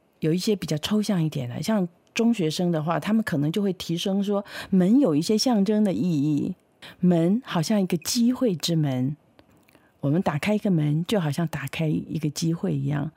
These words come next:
不是说机会来敲门吗？当他敲门的时候，你却没有听到，或者是你听到了，赶快把它打开，但是你没有准备好，你还穿着睡衣呢，那你怎么样去迎接这个机会呢？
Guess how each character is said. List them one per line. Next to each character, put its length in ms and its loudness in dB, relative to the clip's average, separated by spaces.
不 100 -4
是 160 0
说 220 0
机 220 0
会 180 0
来 180 0
敲 260 -2
门 200 2
吗？ 320 0
当 160 2
他 100 2
敲 240 0
门 160 4
的 100 2
时 140 -2
候， 120 2
你 120 2
却 160 0
没 120 2
有 120 2
听 260 -2
到， 280 -2
或 120 2
者 120 0
是 120 2
你 180 4
听 300 2
到 260 0
了， 120 -2
赶 180 -4
快 140 -2
把 100 -4
它 180 -4
打 260 -2
开， 260 0
但 140 0
是 120 -2
你 160 2
没 120 2
有 100 2
准 220 -2
备 160 -2
好， 400 -6
你 60 2
还 100 2
穿 240 0
着 80 2
睡 240 -2
衣 320 0
呢， 280 0
那 120 2
你 180 4
怎 180 -2
么 100 2
样 140 2
去 140 -2
迎 280 0
接 200 0
这 100 -2
个 120 -2
机 240 -2
会 240 0
呢？ 180 0